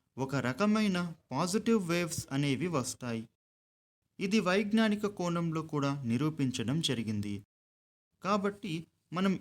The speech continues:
ఏదైనా హోమం కానీ, పూజ కానీ, లేదా కలశం స్థాపించేటప్పుడు బియ్యం పోసి దాని మీద అష్టదళ పద్మం ముగ్గు వేయడం జరుగుతుంది. ఈ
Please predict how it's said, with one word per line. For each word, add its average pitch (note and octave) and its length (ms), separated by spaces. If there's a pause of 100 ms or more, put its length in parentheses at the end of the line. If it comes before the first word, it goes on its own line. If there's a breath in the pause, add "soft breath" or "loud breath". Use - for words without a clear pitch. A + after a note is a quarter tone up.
ఏదైనా G3 520 (260)
హోమం G#3+ 420
కానీ, G3 320 (240)
పూజ F#3 320
కానీ, E3+ 380 (360)
లేదా G3 320
కలశం G#3+ 500
స్థాపించేటప్పుడు E3+ 1040 (280)
బియ్యం A#2+ 420
పోసి F#3 440 (280)
దాని F#3+ 300
మీద G3+ 300 (240)
అష్టదళ G3 480
పద్మం D#3+ 500
ముగ్గు B2 320
వేయడం D3+ 340
జరుగుతుంది. A2+ 680 (500)
ఈ F3 100